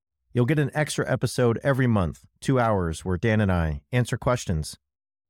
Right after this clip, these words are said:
What you probably don't know is that behind the scenes, Dan and I have numerous jobs. We do this podcast usually when it's dark, whether in the morning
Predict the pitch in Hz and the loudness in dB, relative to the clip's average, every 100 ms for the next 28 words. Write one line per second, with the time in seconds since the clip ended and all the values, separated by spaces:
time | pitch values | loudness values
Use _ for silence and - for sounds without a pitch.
0 | - 147 - - 175 156 151 139 135 147 | -4 -4 -2 -2 0 2 0 0 2 2
1 | 147 135 113 123 117 104 143 139 123 131 | 2 0 -2 -2 -2 0 2 0 0 0
2 | 123 123 117 - - 117 135 131 113 110 | 2 2 -2 -10 -6 0 2 2 2 2
3 | 107 104 - - 101 110 113 101 - 131 | 2 -2 -6 -10 -4 0 0 -2 -2 0
4 | 135 135 - 123 101 101 - - _ _ | 2 0 -2 -2 -2 -4 -6 -16 _ _
5 | _ _ _ - 113 123 110 - 110 107 | _ _ _ -4 0 2 0 0 -2 -2
6 | 117 104 98 - - _ _ _ _ _ | 0 0 -2 -6 -20 _ _ _ _ _
7 | _ - 127 156 151 160 143 143 - 131 | _ -6 0 2 4 2 2 0 -2 -2
8 | 117 - - - 110 107 104 104 95 98 | -2 -4 -10 -2 0 2 2 2 2 2
9 | 92 | 0